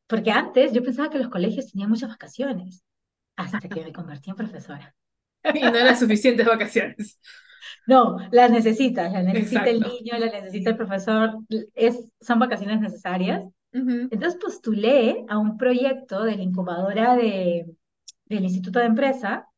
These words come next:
Speaker 1: eh, con la revista E L, el, L E, de moda,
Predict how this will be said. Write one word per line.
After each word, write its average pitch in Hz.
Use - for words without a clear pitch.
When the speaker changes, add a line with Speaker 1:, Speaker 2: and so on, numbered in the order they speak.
Speaker 1:
eh, 185
con 202
la 185
revista 208
E 214
L, 185
el, 214
L 226
E, 202
de 180
moda, 185